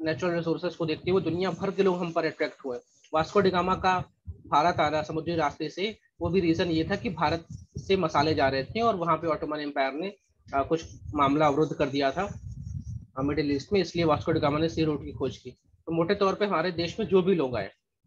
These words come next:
सिकंदर से लेकर, आ, East India Company तक, वो लोग भारत में को गुलाम करने के उद्देश्य से नहीं आए थे। शुरुआत में उनका ये था कि इतनी बड़ी market है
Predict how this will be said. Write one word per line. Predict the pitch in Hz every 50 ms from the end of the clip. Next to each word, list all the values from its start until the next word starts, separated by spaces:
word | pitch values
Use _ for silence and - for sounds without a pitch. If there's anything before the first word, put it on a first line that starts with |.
| _ _ _ _ _ _ _ _
सिकंदर | - - 175 170 180 180 185 196 202 196
से | - 196
लेकर, | 180 180 180 175 190 190 180 - - _ _ _ _ _ - - - 139
आ, | 143 139 135 135 - - - 190
East | 190 185 -
India | 190 180 175 180
Company | 165 160 160 165 170 165 -
तक, | - 123 - - - - - - _ _ -
वो | - 143 165 202 220
लोग | 220 233 240 220
भारत | - - 151 160 190 202 202 -
में | - 202 208
को | 214 208 - - 226 214
गुलाम | 180 175 165 165 185 202
करने | 202 196 180 175 190 196
के | 196 202
उद्देश्य | 185 170 151 170 175 170 -
से | -
नहीं | 165 151 165 170 170
आए | 160 151 156
थे। | - 214 -
शुरुआत | - 175 165 165 170 170 175
में | 175
उनका | 165 165 - 170
ये | 160 156 160 160
था | - 196
कि | 190 - 190
इतनी | 170 143 - 165 185 190
बड़ी | 170 160 165 175
market | 165 147 135 135 131 - 196 196 175
है | 160 180 143